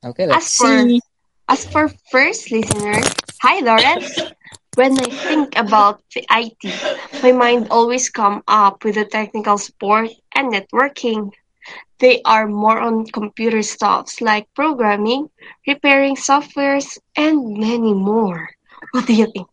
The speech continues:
Speaker 2: partner?
Speaker 1: Oh my
Speaker 2: Ah.
Speaker 1: goodness, partner. <laughs> This is,
Speaker 2: Yeah.
Speaker 1: this person is quite scary, you know. I mean,
Speaker 2: <laughs>
Speaker 1: scary in the sense of he can, he really knows his stuff, you know. When you're reading
Speaker 2: Yeah.
Speaker 1: it, you know he's an expert, right?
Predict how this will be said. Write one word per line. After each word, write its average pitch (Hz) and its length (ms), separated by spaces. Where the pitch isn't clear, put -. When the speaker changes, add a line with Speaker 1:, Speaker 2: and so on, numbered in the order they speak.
Speaker 2:
partner? 185 480
Speaker 1:
Oh - 80
my 139 160
Speaker 2:
Ah. - 240
Speaker 1:
goodness, 147 320
partner. 147 560
<laughs> 359 400
This 226 160
is, 208 220
Speaker 2:
Yeah. 180 180
Speaker 1:
this 247 160
person 220 320
is 214 160
quite 170 240
scary, 135 480
you 127 80
know. 117 220
I 254 60
mean, 285 320
Speaker 2:
<laughs> 185 80
Speaker 1:
scary 254 320
in 247 80
the 240 80
sense 214 320
of 185 240
he 262 220
can, 254 320
he 254 240
really 233 240
knows 208 240
his 147 160
stuff, 135 260
you 139 140
know. 127 220
When 233 100
you're 240 140
reading 214 380
Speaker 2:
Yeah. 214 60
Speaker 1:
it, 202 60
you 208 220
know 214 160
he's 170 240
an 127 100
expert, - 440
right? 170 240